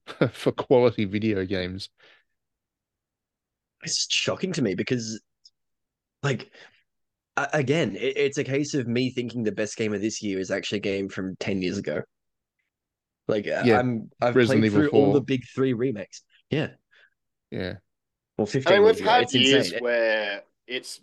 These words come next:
Speaker 3: basically been, like, it's okay to not play a video game this year before. Like, um, I think the year the, just before, the year before the Switch, Nintendo's output, that was, like, everyone's output was relatively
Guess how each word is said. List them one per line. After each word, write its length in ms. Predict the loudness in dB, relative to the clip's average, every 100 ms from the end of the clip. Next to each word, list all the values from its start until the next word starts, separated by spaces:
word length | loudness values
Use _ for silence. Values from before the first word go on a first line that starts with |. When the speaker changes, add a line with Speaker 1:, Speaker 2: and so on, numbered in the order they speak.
| _
Speaker 3:
basically 540 | -4 -4 -6 -8 -8 -8
been, 520 | -6 -4 -4 -6 -6
like, 220 | -4 -4
it's 180 | -8 -10 -4
okay 420 | -4 -6 -6 -6
to 180 | -6 -6
not 260 | -4 -6
play 220 | -4 -2 -2
a 60 |
video 300 | -2 -2 -2
game 260 | 0 -4 -4
this 220 | -8 -8
year 140 | -8 -12
before. 540 | -12 -2 0 0 0
Like, 360 | 0 2 0 -4 -18 -20 _ _ -6
um, 420 | -2 0 -2 -8 -8
I 80 | -2
think 180 | 0
the 80 | 0
year 320 | -4 -2 0 0
the, 380 | -2 -4 -4 -8 -10
just 200 | -8 -6
before, 260 | -6 -4
the 80 | 0
year 140 | 2 2
before 260 | 2 0
the 60 | 0
Switch, 280 | 0 0 -2 _ _ _ _ _ _ _ _ _ _ _ _ _ _ _ _ _ _ _
Nintendo's 560 | -12 -4 0 2 0 -2
output, 320 | -6 -6 -6
that 140 | -4
was, 180 | -4 -4
like, 180 | -4 -2
everyone's 420 | -2 0 0 0 -2
output 420 | -4 -6 -12 -12
was 240 | -10 -10 -6
relatively 920 | -2 -2 -4 -10 -10 -8 -6 -8 -14